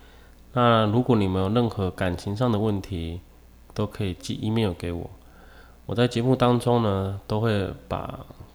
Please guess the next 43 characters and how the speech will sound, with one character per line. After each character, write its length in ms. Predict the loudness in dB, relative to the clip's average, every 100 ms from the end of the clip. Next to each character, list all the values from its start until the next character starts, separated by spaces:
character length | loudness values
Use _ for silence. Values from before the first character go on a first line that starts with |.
| -6
挑 160 | -2
出 160 | 0 -2
几 220 | -4 -10
封 400 | -4 0 0 0 -4
比 80 | -6
较 440 | -2 0 -2 -4 -10
特 200 | -2 0
别 220 | 0 -4 -6
一 60 |
点 200 | -4 -8 -10
的， 80 | -16 -20 -20 -20 -20 -20 -20 -20 -10
然 160 | -6
后 160 | -4 -4
或 220 | -2 -2
者 140 | -2 -8
是 180 | -8
比 140 | -8 -4
较 280 | -2 -2 -4 -8
急 200 | -6 -6
迫 280 | -2 0 0
的， 220 | -2 -14 -18 -20 -20 -20 -20 -20 -20 -20 -10
你 200 | -2 -2
已 20 |
经 420 | -2 -2 0 0 -2
觉 160 | -4 -4
得 100 | -4
这 180 | -2
个 120 | -2 -2
关 280 | 0 0
卡 200 | 0 -4
你 80 | -8
过 160 | -4 -4
不 100 | -4
去 280 | -8 -6 -6
了， 220 | -8 -14 -20 -20 -20 -10
你 120 | -8
可 140 | -4 -6
以 40 |
打 180 | -4 -10 -8
个 180 | -8 -8
特 260 | -2 -2
急 280 | -2 -6 -12
键， 260 | -2 -2